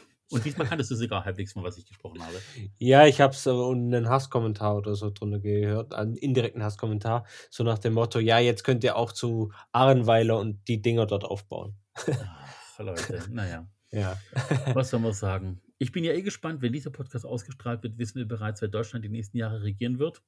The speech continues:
Speaker 1: Das, ähm, macht mir jetzt ein
Speaker 2: Mhm.
Speaker 1: bisschen Bauchschmerzen. Liebe Leute, wir nehmen nicht an dem Tag auf, an dem es ausgestrahlt wird. Also, wir haben einen Vorlauf, muss man einfach auch mal sagen. Wir bereiten uns ja vor und schneiden und, äh,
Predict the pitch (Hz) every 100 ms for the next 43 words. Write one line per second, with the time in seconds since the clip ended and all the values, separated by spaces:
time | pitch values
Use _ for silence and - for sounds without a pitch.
0 | - 107 101 107 104 104 104 123 120 113
1 | 113 104 104 120 - 139 135 127 107 113
2 | 113 113 107 107 117 117 104 147 - _
3 | _ _ - 117 113 120 113 104 123 -
4 | 104 104 101 113 107 139 131 143 135 -
5 | _ _ _ _ _ - 107 101 104 101
6 | _ - _ - 110 117 117 101 117 131
7 | 160 190 - 98 98 87 98 92 92 95
8 | 110 107 98 92 98 101 104 - 113 117
9 | 98 - 98 107 113 95 90 90 - 87
10 | 87